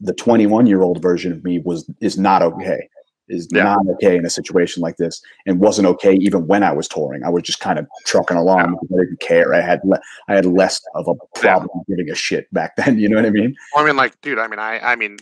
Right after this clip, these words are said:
Speaker 2: I, I'm, I mean, I'm friends with a lot of the bands that I've booked over the years, but, like, I have some of my closest friends in the industry are, like, people that don't play music, you know?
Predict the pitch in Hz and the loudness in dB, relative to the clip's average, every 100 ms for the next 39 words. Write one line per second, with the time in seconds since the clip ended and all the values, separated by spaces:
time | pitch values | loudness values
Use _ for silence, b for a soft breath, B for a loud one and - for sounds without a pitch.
0 | - 113 - 110 113 117 123 104 101 113 | -4 -4 -2 -6 -6 -6 -6 -6 -10 -6
1 | 156 120 104 92 92 90 92 90 95 92 | -6 -6 -8 -10 -10 -12 -12 -10 -8 -10
2 | - 90 92 85 90 92 92 87 87 - | -10 -14 -14 -14 -14 -10 -10 -10 -14 -8
3 | 98 95 95 - B B B - 110 135 | -2 0 0 -6 B B B -2 -2 0
4 | 165 113 104 - - 120 120 107 - 117 | 0 -2 -6 -18 -16 -14 -10 -10 -8 -12
5 | 110 - 107 98 95 110 123 - 101 98 | -10 -12 -10 -10 -12 -12 -14 -12 -8 -6
6 | 95 92 _ 120 110 104 95 82 92 98 | -4 -6 _ -20 -14 -10 -10 -8 -10 -10
7 | - _ _ _ _ _ _ - - 104 | -16 _ _ _ _ _ _ -16 -6 -4
8 | 95 127 113 - _ - 107 98 95 | -4 -10 -12 -18 _ -14 -10 -6 -8